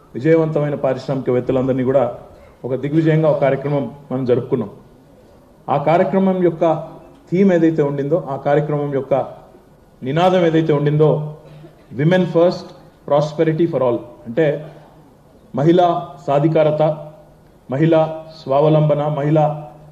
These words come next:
శక్తిని పూర్తి స్థాయిలో వినియోగిస్తే సమాజానికి, ప్రపంచానికి మేలు జరుగుతుందనే ఒక మంచి ఆలోచనతో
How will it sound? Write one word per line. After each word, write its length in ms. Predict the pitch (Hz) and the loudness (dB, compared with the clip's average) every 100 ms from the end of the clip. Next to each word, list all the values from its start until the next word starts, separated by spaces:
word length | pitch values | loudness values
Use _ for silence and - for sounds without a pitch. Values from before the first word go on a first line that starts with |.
| - _ - - _ _ _ _ _ - - | -20 _ -20 -20 _ _ _ _ _ -20 -6
శక్తిని 480 | - - 175 170 - - - - - - | -4 0 0 0 -2 -10 -20 -20 -20 -2
పూర్తి 320 | 156 196 196 | 2 2 0
స్థాయిలో 600 | 170 170 160 165 151 151 - - | -2 2 2 2 0 -2 -12 -12
వినియోగిస్తే 840 | 135 160 160 160 165 151 - - - - | -2 0 0 0 2 2 0 -12 -20 -8
సమాజానికి, 640 | 143 165 170 170 165 160 175 | -2 0 2 2 0 0 0
ప్రపంచానికి 600 | 160 143 156 156 151 151 | 0 -2 0 0 -2 -4
మేలు 260 | 139 151 151 | -2 -2 0
జరుగుతుందనే 440 | 147 143 143 143 | 0 -2 -4 -2
ఒక 180 | 139 127 | -2 -2
మంచి 300 | 131 151 156 | -2 0 0
ఆలోచనతో 680 | 131 131 131 127 127 120 | 0 0 -4 -2 0 -2